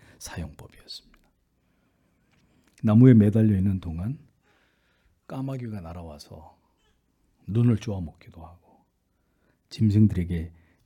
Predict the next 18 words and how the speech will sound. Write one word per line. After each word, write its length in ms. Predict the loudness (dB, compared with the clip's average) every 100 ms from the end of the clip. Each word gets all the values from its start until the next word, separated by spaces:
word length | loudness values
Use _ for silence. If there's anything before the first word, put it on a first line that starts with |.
| -16
훼손, 440 | -8 -6 -6 -10 -14 _ _ _
훼손을 360 | -8 -4 -4 -4
당하기도 520 | -10 -14 -18 _ -20
하고, 400 | -20 _ _ _ _ _ _ _ _ _ _ _ _
수많은 600 | -6 -2 0 0 -2 -4
벌레들이 560 | -6 -8 -8 -10 -14 -16
달라, 460 | -16 -14 -14 -14 -16
달라들어서 960 | -16 -14 -14 -18 -20 -20 -20 -20 -20 _ _ _
극도의 960 | -16 -14 -16 _ _ _ -4 -2 -2 -4
고통과 560 | -8 -10 -8 -8 -10 -14
괴로움을 480 | -8 -8 -6 -8 -8
맛보게 480 | -10 -12 -16 -14
되기도 320 | -14 -14 -16 -20
하고, 80 | -20
상처 420 | -8 -6 -6 -10
속에 300 | -14 -16 -16
알을 380 | -14 -12 -12 -14
가서 460 | -18 -20 -20 -20